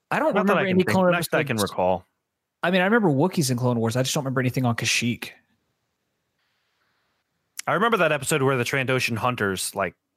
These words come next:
Speaker 2: had the, the Padawans captured and they were hunting
Speaker 1: Yeah.
Speaker 2: them, like, most dangerous game style. And I remember there was a Wookiee with them, but
Speaker 1: Yeah,
Speaker 2: I
Speaker 1: that's
Speaker 2: think
Speaker 1: the
Speaker 2: there was anything actually on Kashyyyk.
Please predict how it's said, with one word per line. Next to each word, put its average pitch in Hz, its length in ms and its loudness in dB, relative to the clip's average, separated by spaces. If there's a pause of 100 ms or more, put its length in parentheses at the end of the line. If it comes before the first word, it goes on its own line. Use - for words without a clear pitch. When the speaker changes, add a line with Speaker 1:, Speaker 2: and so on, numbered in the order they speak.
Speaker 2:
had 120 340 -4
the, 104 100 -2 (180)
the 101 280 0 (120)
Padawans 120 540 0
captured 135 480 0
and 123 60 -2
they 117 60 0
were 101 100 0
hunting 143 220 0
Speaker 1:
Yeah. 160 100 -2
Speaker 2:
them, 165 260 -2 (100)
like, 120 140 -2
most 123 180 0
dangerous 123 280 0
game 127 200 -2
style. 151 260 0
And 120 80 0
I 117 40 0
remember 120 260 0
there 110 100 2
was 107 140 2
a - 20 0
Wookiee 110 320 0
with 120 220 -4
them, 87 240 -2
but 90 140 0 (120)
Speaker 1:
Yeah, 151 180 0
Speaker 2:
I 117 40 -2
Speaker 1:
that's 156 140 0
Speaker 2:
think 294 100 0
Speaker 1:
the - 40 0
Speaker 2:
there 240 60 2
was 196 100 0
anything 170 280 0
actually 127 320 -2
on 110 160 -2
Kashyyyk. - 400 -6